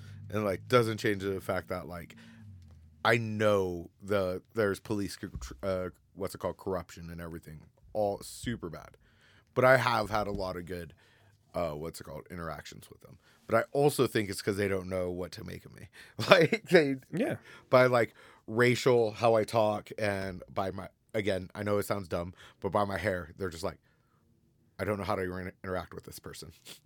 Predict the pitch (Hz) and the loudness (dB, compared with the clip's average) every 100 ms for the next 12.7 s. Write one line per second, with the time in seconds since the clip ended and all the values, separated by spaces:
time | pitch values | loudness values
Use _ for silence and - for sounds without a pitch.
0 | _ _ _ _ _ _ _ _ _ _ | _ _ _ _ _ _ _ _ _ _
1 | _ _ _ _ _ _ 147 165 175 170 | _ _ _ _ _ _ 0 2 6 6
2 | 143 127 117 101 - _ _ _ _ _ | 6 2 0 -6 -20 _ _ _ _ _
3 | _ _ _ _ _ _ _ - 143 135 | _ _ _ _ _ _ _ -18 -8 -6
4 | 139 147 135 156 185 185 220 196 277 - | 0 2 2 2 4 4 6 4 4 4
5 | 175 143 143 143 139 127 143 131 160 139 | 4 6 6 4 2 2 0 2 4 4
6 | 117 135 131 131 123 127 120 95 87 - | 4 2 4 4 4 4 4 2 -6 -20
7 | - - 151 123 135 135 127 - - - | -16 2 4 4 2 2 2 0 -10 -4
8 | 139 143 - - - - _ _ _ _ | 2 2 0 -20 -20 -20 _ _ _ _
9 | _ - - - - 151 151 226 190 226 | _ -20 -20 -16 4 6 8 8 8 8
10 | 247 185 170 - - 156 143 143 143 143 | 8 8 4 4 6 8 10 10 10 8
11 | 139 127 127 131 127 113 101 110 113 113 | 8 8 8 8 8 6 4 4 4 4
12 | 82 - 101 98 113 123 | 0 -2 0 6 6 6